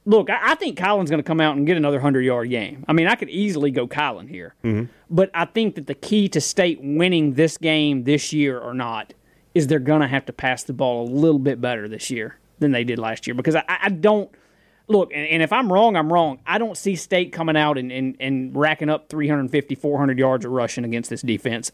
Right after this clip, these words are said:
Speaker 1: on the road this year. I just don't see it. I think they're gonna have to throw the ball some.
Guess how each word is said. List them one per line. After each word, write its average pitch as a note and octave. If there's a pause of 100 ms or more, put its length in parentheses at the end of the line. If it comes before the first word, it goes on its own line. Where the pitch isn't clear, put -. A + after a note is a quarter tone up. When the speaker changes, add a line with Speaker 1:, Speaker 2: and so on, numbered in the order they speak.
Speaker 1:
on C3
the A2+
road G#2+
this G2+
year. G#2 (240)
I E3
just D3
don't G3+
see B3
it. -
I C3+
think G3+
they're F3
gonna F3
have E3
to D3
throw F#3
the G#3
ball C#3
some. A#2